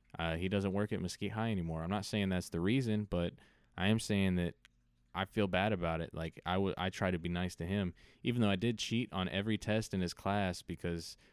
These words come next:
one of my friends was in that class, and he already spoke Spanish, and I don't know why he was in my Spanish class, but so I got all the answers from him. And, but no, I was always really nice to the dude. He gave us candy. He, he ran the school's Twitter. Like, he was a cool dude.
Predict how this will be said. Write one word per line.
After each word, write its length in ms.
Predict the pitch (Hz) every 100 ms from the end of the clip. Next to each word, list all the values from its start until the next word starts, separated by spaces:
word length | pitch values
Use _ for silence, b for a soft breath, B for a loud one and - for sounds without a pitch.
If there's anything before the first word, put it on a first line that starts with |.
| b
one 140 | - 104
of 60 |
my 100 | 98
friends 300 | 92 107 110
was 140 | 101 90
in 80 | 90
that 160 | 87
class, 320 | - 87 87
and 120 | 87 90
he 140 | 110
already 240 | 98 92
spoke 280 | 90 104 107
Spanish, 540 | - 87 85 87 - -
and 380 | - 85 80 82 - _
I 80 | -
don't 100 | 95
know 80 | 101
why 160 | 92 95
he 80 |
was 160 | 92 92
in 80 | 90
my 140 | 87
Spanish 340 | 95 87 80 -
class, 320 | 87 85 85
but 180 | 90 78 B B B B
so 160 | - 90
I 140 | 107
got 200 | 110 110 113
all 120 | 104
the 100 | 104
answers 320 | 110 113 107
from 240 | - 101 101
him. 300 | 123 95 85
And, 300 | 80 82 - b b b b b b b _ _ _ -
but 160 | - 95
no, 180 | 107 143
I 80 |
was 120 | 117 127
always 200 | 143 120
really 220 | 127 117
nice 260 | 104 131
to 100 | -
the 80 | 95
dude. 240 | 85 92 101
He 80 |
gave 220 | 110 110 110
us 100 | -
candy. 720 | - 113 117 117 117 117 117
He, 260 | 113 101 98
he 100 | 104
ran 300 | 95 101 104
the 60 |
school's 340 | 101 - 110 101
Twitter. 420 | - 101 110 120
Like, 200 | 101 95
he 80 | 151
was 100 | 156
a 60 |
cool 240 | - 147 143
dude. 380 | 113 127 104